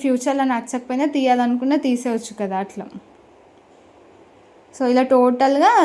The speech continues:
ఫ-, ఫాల్ వర్క్ అయితే వేసేసుకోవాలి. చూడండి యాడ్ చేసాక ఎంత బాగుందో. ఇదైతే నా ఫేవరెట్ కలర్ అయిపోయింది. ఎంత క్యూట్గా కనిపిస్తుంది కదా. లేస్ వేసాక చాలా మంచి క్లాసీ లుక్ అయితే కనిపిస్తుంది.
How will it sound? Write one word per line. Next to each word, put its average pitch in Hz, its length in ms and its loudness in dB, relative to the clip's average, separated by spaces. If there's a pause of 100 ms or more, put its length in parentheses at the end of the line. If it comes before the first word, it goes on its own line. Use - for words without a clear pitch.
(160)
ఫ-, - 160 2 (800)
ఫాల్ 262 300 6
వర్క్ 247 240 2
అయితే 240 220 0
వేసేసుకోవాలి. 240 600 -4 (100)
చూడండి 277 400 0
యాడ్ 226 200 -2
చేసాక 262 340 -2
ఎంత 233 180 -2 (120)
బాగుందో. 233 360 0
ఇదైతే 247 300 0
నా 269 40 4 (120)
ఫేవరెట్ 254 480 0
కలర్ 240 280 0
అయిపోయింది. 226 540 -4 (800)
ఎంత 247 220 2 (180)
క్యూట్గా 262 420 0
కనిపిస్తుంది 247 680 0
కదా. 247 180 2 (1600)
లేస్ 240 280 0
వేసాక 262 320 0 (140)
చాలా 247 340 -2
మంచి 240 320 0
క్లాసీ 247 340 -2 (100)
లుక్ 240 220 -6
అయితే 240 220 -4
కనిపిస్తుంది. 233 680 -4